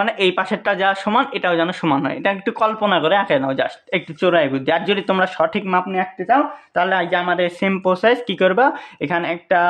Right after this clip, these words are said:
বৃত্তচাপ অঙ্কন করবা, সমদ্বিখণ্ডক করবা, যোগ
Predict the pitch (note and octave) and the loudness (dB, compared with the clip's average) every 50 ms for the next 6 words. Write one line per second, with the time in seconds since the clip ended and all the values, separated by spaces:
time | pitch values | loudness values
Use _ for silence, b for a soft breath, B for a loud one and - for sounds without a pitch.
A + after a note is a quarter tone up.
0 | E3+ - - - - _ _ _ _ _ _ _ _ _ _ - - D#3+ D#3 F3 | 2 0 -2 -12 -20 _ _ _ _ _ _ _ _ _ _ -10 -8 -4 -4 -4
1 | E3+ - F#3+ F3 F3+ F#3+ F#3 F#3 F3+ F#3 F#3+ F3+ F3 F#3+ G3 F#3 A3 A3 A3 - | 0 0 0 2 2 0 0 0 -4 -4 -6 -6 -2 -2 0 2 0 0 0 0
2 | E3+ D#3+ E3+ F3 F3 E3+ F3 F#3 F3+ F3+ F#3 F3+ F3+ F#3+ F#3 G#3+ A3 F3 E3+ E3 | 0 2 2 2 0 0 0 -2 0 0 -2 0 0 0 2 2 2 2 0 -2